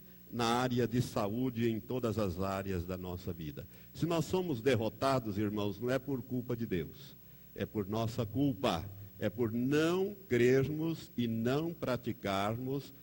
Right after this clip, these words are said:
a palavra do Senhor. Terceira condição. Peça a Deus, em nome de Jesus, aquilo que você precisa ou deseja.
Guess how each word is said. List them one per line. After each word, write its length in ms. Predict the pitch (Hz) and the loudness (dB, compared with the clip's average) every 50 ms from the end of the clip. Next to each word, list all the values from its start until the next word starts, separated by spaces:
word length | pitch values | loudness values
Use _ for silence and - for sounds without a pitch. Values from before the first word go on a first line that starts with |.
| - - - - | -20 -20 -14 -8
a 120 | - 98 98 | -6 -6 -4
palavra 920 | - - 104 95 92 87 87 92 92 92 92 92 95 95 95 95 90 85 - - - - - - | -2 -2 0 2 2 2 2 2 0 -2 -4 -6 -6 -4 -2 -2 -4 -4 -6 -10 -18 -20 -18 -16
do 220 | - - - 92 | -14 -10 -8 -8
Senhor. 420 | 90 - - 98 90 78 73 - 73 - - | -8 -6 -6 -6 -6 -6 -8 -12 -14 -6 -2
Terceira 440 | - 170 151 - - 196 196 175 156 | 0 0 0 2 2 2 4 4 2
condição. 560 | - 143 139 123 - - - 104 78 69 67 - - - - - - - - - - - - - - - - - - - - - - - - - - - - - - - - - - - - - - - - - | 0 -2 -4 -4 -4 -4 -4 -4 -4 -4 -8 -14 -18 -20 -20 -20 -20 -20 -20 -20 -20 -20 -20 -20 -20 -20 -20 -20 -20 -20 -20 -20 -20 -20 -20 -20 -20 -20 -20 -20 -20 -20 -20 -20 -20 -20 -20 -20 -20 -12 -2 2
Peça 420 | 190 208 220 196 143 - - 143 | 4 4 6 6 4 4 4 2
a 20 | |
Deus, 760 | 117 110 135 151 151 143 123 95 82 - - - - - - - - - | 4 6 6 8 8 8 6 4 0 -4 -10 -12 -14 -16 -18 -18 -6 -2
em 160 | 113 120 127 | 0 0 2
nome 400 | 120 127 147 170 185 185 165 139 | 2 4 4 4 4 4 2 2
de 140 | 120 131 123 | 2 2 2
Jesus, 680 | 110 120 110 101 92 113 135 151 156 151 - - - - - - - - - - - - | 4 2 2 0 0 0 0 0 0 -2 -4 -10 -16 -18 -20 -20 -20 -20 -20 -18 -4 0
aquilo 480 | 120 120 117 - - 190 202 190 175 | 2 2 2 2 2 2 2 2 2
que 120 | - - 165 | 2 0 0
você 500 | 135 143 139 - - - - 185 202 208 | 2 2 2 0 0 2 6 8 8 8
precisa 960 | 202 - 156 143 123 - - - 127 131 139 156 160 156 143 160 165 170 170 - - | 6 2 2 2 2 2 0 2 4 6 6 6 6 6 6 4 4 4 2 -2 -2
ou 220 | - 131 143 147 143 | 0 2 2 2 2
deseja. 840 | 131 139 139 123 107 87 107 101 95 87 78 87 - - 87 80 | 2 2 2 2 2 2 2 2 2 2 -2 -6 -10 -12 -12 -10